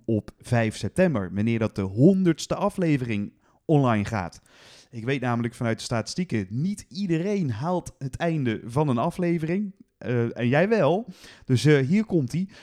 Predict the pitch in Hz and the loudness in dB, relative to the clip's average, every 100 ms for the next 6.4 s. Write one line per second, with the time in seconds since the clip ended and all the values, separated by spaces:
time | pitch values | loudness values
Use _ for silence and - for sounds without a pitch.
0 | - - 143 - 127 117 - 156 165 - | -14 -2 -2 4 4 4 2 0 0 -2
1 | - 107 147 - 131 117 117 110 123 120 | -14 -6 -6 -2 -2 0 -2 -2 -4 -4
2 | 117 104 104 98 110 107 _ 147 135 180 | -2 -2 -4 -2 -4 -4 _ 2 2 2
3 | 220 - _ _ _ 120 107 - 131 127 | -4 -10 _ _ _ -2 -2 -2 6 6
4 | 120 170 233 _ _ _ _ - 117 123 | 6 2 -4 _ _ _ _ -4 -4 0
5 | 131 139 165 220 - _ - - 139 160 | 0 2 2 0 -6 _ -12 0 2 2
6 | 165 175 - - | 2 -2 -4 -10